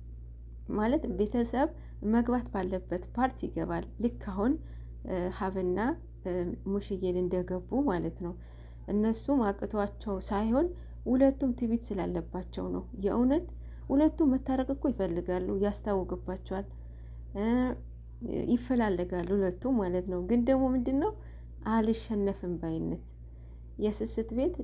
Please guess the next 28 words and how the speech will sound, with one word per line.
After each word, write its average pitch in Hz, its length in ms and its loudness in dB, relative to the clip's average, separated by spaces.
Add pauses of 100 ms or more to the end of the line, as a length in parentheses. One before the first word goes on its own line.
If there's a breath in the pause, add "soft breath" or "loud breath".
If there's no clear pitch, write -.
ቤት 208 220 2
ሳይዘጋ 175 600 -4
አደረ» 180 360 -2
ነው 196 140 0
የሚለው 196 260 0
የሀገሬ 196 360 0
ሰው 202 200 -4
ሲተርት። 208 500 -4 (520 loud breath)
እና 233 260 4
ይሄን 208 360 2
ያየነው፣ 175 460 0 (140)
ያየነባቸው 180 840 0
እንጂ 180 200 -2 (580 loud breath)
የእውነት፣ 196 460 2 (120)
እ፣ 190 140 -2 (600)
እንደዚህ 190 440 0 (120)
የሚያለያይ 196 800 2 (500 loud breath)
ጭራሽ 220 400 0
እኮ 226 140 -6 (100)
«ተለያይተናል» 208 760 0
ብለው 202 260 0
ነበረ 180 380 0 (520 loud breath)
ስትሪ 208 360 -2 (120)
ምናምን 247 400 4
እያደረጉ 185 580 0
የነበረው 180 600 0
ማለት 170 380 -2
ነው። 175 140 -4